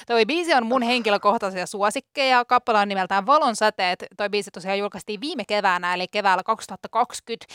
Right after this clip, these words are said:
Silloin korona oli vasta startannut, ja voi kuinka vähän me tiesimmekään, mitä on tulossa. <laughs> Toi biisi kuitenkin toi niin paljon valoa epävarmuuden keskelle ja jotenkin semmoista toivoa ja just siitä kaivattua aurinkoa.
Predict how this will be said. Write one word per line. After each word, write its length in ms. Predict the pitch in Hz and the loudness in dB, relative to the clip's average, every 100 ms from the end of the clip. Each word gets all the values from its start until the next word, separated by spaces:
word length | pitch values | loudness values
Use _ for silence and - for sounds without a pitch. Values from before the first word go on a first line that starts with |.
| - - | -20 -16
Silloin 260 | - 247 220 | -2 2 4
korona 300 | 226 220 202 | 2 2 2
oli 140 | 196 | 0
vasta 280 | 190 196 202 | 0 -2 -4
startannut, 600 | - 226 220 - 190 190 | 0 2 2 -2 -8 -10
ja 360 | 185 185 190 190 | 0 4 4 2
voi 240 | 202 240 254 | 2 4 4
kuinka 420 | - 370 392 403 | 4 4 6 6
vähän 400 | 392 403 415 427 | 6 4 4 4
me 120 | 381 370 | 2 2
tiesimmekään, 1000 | 320 359 330 262 233 202 196 190 190 185 | 4 4 4 2 -2 -2 -2 0 2 0
mitä 320 | 208 233 269 | -2 2 4
on 200 | 311 415 415 359 | 6 6 4 2
tulossa. 840 | 370 392 370 277 - - - 277 - 294 - | 6 6 6 0 -4 -2 4 2 2 -8 -2
<laughs> 320 | 571 480 381 | 0 2 2
Toi 200 | 285 294 | 4 4
biisi 280 | 285 339 320 | 4 0 0
kuitenkin 520 | - 262 247 226 247 | 4 6 6 2 0
toi 360 | - 262 240 214 214 | 4 6 6 4 0
niin 200 | 269 269 | -2 4
paljon 280 | 247 214 | 4 4
valoa 220 | 196 214 214 190 185 - - | 4 6 6 6 6 2 -2
epävarmuuden 960 | 226 240 208 190 185 190 180 175 175 | 0 4 4 4 4 2 -4 -6 -4
keskelle 420 | 196 196 - 185 180 | -4 -6 -4 -2 0
ja 60 | |
jotenkin 260 | 185 208 190 | -2 -6 -8
semmoista 320 | 226 202 - _ | -8 -10 -14 _
toivoa 460 | 262 262 202 190 | 4 4 4 2
ja 60 | 185 | 2
just 180 | 247 254 | -4 -6
siitä 180 | 285 202 | -6 -2
kaivattua 520 | 226 220 208 _ 185 170 | 2 2 2 _ -8 0
aurinkoa. 680 | 214 214 202 190 - 190 | 2 4 2 -4 0 2